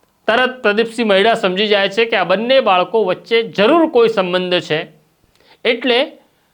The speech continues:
આજે કનૈયો વાસદ ટોલ ટેક્સ ઉપર તેને મળ્યો હતો. પહેલાં તેને હોસ્પિટલ લઈ જવામાં આવે છે, કારણ કે તેના બંને પગમાં ફ્રેક્ચર હતું, તેની સારવાર કરાવવામાં આવે છે અને પછી તેને માતૃછાયામાં લાવવામાં આવે છે.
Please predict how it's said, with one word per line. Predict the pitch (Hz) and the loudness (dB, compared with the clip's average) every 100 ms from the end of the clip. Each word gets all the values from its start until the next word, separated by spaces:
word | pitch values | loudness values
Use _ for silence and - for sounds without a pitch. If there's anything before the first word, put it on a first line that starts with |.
| _ _ _ _ _ _ _ | _ _ _ _ _ _ _
આજે | 185 233 247 269 | -2 0 0 -2
કનૈયો | 262 226 294 233 165 113 - | 0 0 2 2 2 -2 -2
વાસદ | 156 202 202 | 0 0 0
ટોલ | 254 247 208 | -2 0 0
ટેક્સ | 214 220 220 240 | 2 -2 -4 -4
ઉપર | 226 220 | -4 -2
તેને | 214 190 | 0 -2
મળ્યો | 160 175 220 196 | 0 2 2 2
હતો. | 196 175 | 0 0
પહેલાં | 196 185 180 | 0 0 0
તેને | 175 | 0
હોસ્પિટલ | 143 143 - 180 226 | 0 -2 -4 -2 0
લઈ | 247 | 2
જવામાં | 220 202 214 208 | 0 0 2 2
આવે | 190 190 | 0 -2
છે, | 190 | -6
કારણ | 220 165 160 | -4 -4 -4
કે | 160 | -6
તેના | 160 156 | -4 -2
બંને | 147 165 202 226 | 0 -2 0 -2
પગમાં | 226 165 151 190 | -2 -6 -2 -4
ફ્રેક્ચર | 190 156 151 - 208 | -2 -6 -4 -2 -2
હતું, | 190 214 226 | -2 -4 -6
તેની | 151 147 | -6 -4
સારવાર | 156 156 165 220 | -2 0 0 0
કરાવવામાં | 226 165 156 156 147 | 0 -2 0 0 2
આવે | 143 147 | 0 -2
છે | - 208 | -8 -10
અને | - _ - 135 | -10 _ -10 -6
પછી | 160 170 160 220 | -4 -4 -4 -8
તેને | 220 160 | -6 -6
માતૃછાયામાં | 170 143 139 180 202 202 135 127 131 180 | -4 -4 -4 -6 -10 -8 -6 -4 -4 -6
લાવવામાં | 196 127 131 143 131 120 | -2 -2 0 -2 0 -2
આવે | 113 131 | -2 -6
છે. | 131 98 | -10 -16